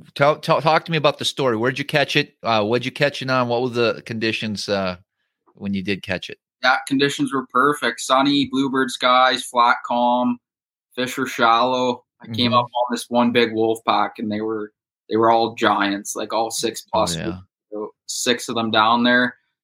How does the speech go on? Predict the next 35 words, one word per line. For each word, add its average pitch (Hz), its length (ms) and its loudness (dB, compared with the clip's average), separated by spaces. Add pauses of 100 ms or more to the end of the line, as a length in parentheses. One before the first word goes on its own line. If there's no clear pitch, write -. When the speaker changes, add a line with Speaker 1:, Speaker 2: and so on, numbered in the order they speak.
(140)
Speaker 2:
It - 60 -10
was 117 100 -4
in 131 160 2
practice, 113 720 2
and 107 100 -6
I'm 101 80 -6
like, 98 160 -10
"Ah, 110 260 2
I 110 60 -2
wanna 110 140 -6
stick - 360 -8
one." 98 220 -12 (300)
Speaker 1:
Uh-huh. 120 420 2 (240)
Speaker 2:
And 123 80 2
the 120 60 2
biggest 123 400 2
one 117 180 2
ate. 110 380 -2
<laughs> - 20 -4 (560)
Speaker 1:
Right. 117 400 2 (280)
Speaker 2:
It's 104 80 -12
pretty 113 320 -4
cool. 101 340 -4 (840)
Speaker 1:
And 113 120 -8
then 113 100 -2
you 107 120 -4
had 113 100 0
to 110 80 0
let, 110 340 0
let 123 220 2
'em 123 100 -4
be. 117 300 0 (360)
Speaker 2:
Yeah. 107 280 2 (520)
Yeah. 92 240 -10
Speaker 1:
Dang. 92 440 -8